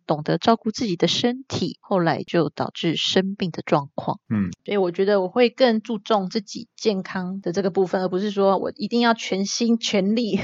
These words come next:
Speaker 1: 无时无刻的跟着孩子黏在一起。
Speaker 2: 嗯。嗯，嗯，嗯。
Speaker 1: 我可以在大部分时间好好照料他的需要，但是我也需要一些自己的时间，
Speaker 2: 嗯，是。
Speaker 1: 可以比较健康、比较 balance。
Speaker 2: 哦，很棒的反思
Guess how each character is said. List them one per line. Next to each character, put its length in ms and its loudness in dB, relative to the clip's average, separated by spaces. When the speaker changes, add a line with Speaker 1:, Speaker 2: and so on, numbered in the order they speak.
Speaker 1:
无 140 6
时 360 2
无 160 2
刻 360 2
的 420 -2
跟 120 2
着 140 -2
孩 160 0
子 160 -4
黏 200 -2
在 140 4
一 140 -4
起。 340 -4
Speaker 2:
嗯。 40 4
嗯， 40 4
嗯， 280 0
嗯。 60 -16
Speaker 1:
我 80 -14
可 80 2
以 80 4
在 140 8
大 180 6
部 100 0
分 200 2
时 160 -6
间 500 -2
好 80 -8
好 160 4
照 220 6
料 160 2
他 100 -4
的 80 -2
需 220 -10
要， 120 -4
但 140 -2
是 220 -4
我 100 4
也 140 6
需 160 -2
要 100 6
一 40 0
些 120 -2
自 160 -14
己 460 -12
的 240 -2
时 400 -2
间， 300 -2
Speaker 2:
嗯， 140 -6
是。 300 -4
Speaker 1:
可 120 -8
以 100 0
比 100 0
较 140 0
健 400 0
康、 420 -6
比 100 -12
较 220 0
balance。 600 0
Speaker 2:
哦， 180 -4
很 120 -4
棒 220 4
的 80 2
反 220 2
思 240 -2